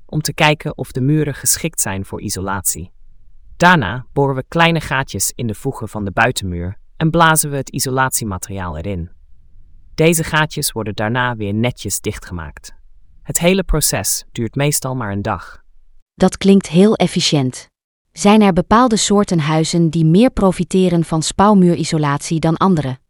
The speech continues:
Speaker 1: Vooral huizen die voor negentien vijfenzeventig zijn gebouwd, want die hebben meestal geen of weinig isolatie. Maar eigenlijk kan bijna elk huis met spouwmuren profiteren van extra isolatie. Nieuwere huizen zijn vaak al redelijk goed geïsoleerd,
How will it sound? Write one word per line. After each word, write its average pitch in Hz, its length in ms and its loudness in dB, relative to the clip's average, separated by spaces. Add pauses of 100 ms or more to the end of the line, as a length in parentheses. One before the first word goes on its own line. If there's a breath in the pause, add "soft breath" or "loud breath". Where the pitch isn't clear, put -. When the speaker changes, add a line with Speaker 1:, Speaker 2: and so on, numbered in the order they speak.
(280)
Speaker 1:
Vooral 175 380 4
huizen 160 360 4
die 117 140 -6
voor 131 140 -4
negentien 127 320 -4
vijfenzeventig 131 680 0
zijn 90 180 -8
gebouwd, 82 460 -10 (460)
want 143 160 -2
die 156 120 0
hebben 139 180 0
meestal 143 340 0
geen 147 420 -2
of 117 140 -10
weinig 101 340 -4
isolatie. 107 680 -6 (680)
Maar 127 140 -2
eigenlijk 165 460 0
kan 127 180 -4
bijna 120 320 -2
elk 170 240 0
huis 113 340 -4
met 101 160 -6
spouwmuren 101 600 -2
profiteren 107 640 -6
van 107 220 -10
extra - 360 -8
isolatie. 107 680 -8 (800)
Nieuwere 175 340 2
huizen 123 420 -2
zijn 127 240 -4
vaak 123 300 -2
al 113 160 -6
redelijk 139 340 -4
goed - 200 -12
geïsoleerd, 107 680 -8